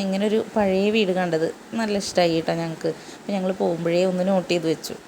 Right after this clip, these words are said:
പിന്നെന്താ അവളുടെ ഏട്ടനെ വിളിച്ചു. വഴി അറിയാതെ രണ്ട് പ്രാവശ്യം വീടിൻ്റെ മുന്നിൽ കൂടെ പോയിട്ട് ഞങ്ങൾക്ക് വീട് അതാന്ന്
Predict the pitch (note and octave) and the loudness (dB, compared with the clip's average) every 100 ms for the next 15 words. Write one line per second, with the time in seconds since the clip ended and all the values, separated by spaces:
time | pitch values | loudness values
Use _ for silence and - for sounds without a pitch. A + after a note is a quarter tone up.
0 | - - - - - - F#3 F#3 F#3+ F#3+ | -20 -20 -20 -20 -14 -6 -2 -2 0 2
1 | F3+ E3+ F#3+ F3+ F3 F3+ F#3 F3 - F3 | 4 4 4 4 2 2 2 0 0 2
2 | F3+ F3 - E3+ E3+ E3+ F3+ F3 E3 E3 | 2 0 -2 2 2 4 4 6 4 2
3 | E3+ - F3 F3 F#3+ A#3 A3 G3 G#3+ G3 | 0 0 0 2 2 4 2 2 0 0
4 | F#3 G3 G3+ F#3 F#3 - F#3+ G#3 G#3 F#3+ | 0 0 2 2 0 0 2 2 4 4
5 | F3+ G#3 G3+ F#3+ G#3+ G3 G#3+ F#3 G3 G#3 | 4 2 0 2 0 2 2 2 2 2
6 | G3 G3+ | 2 2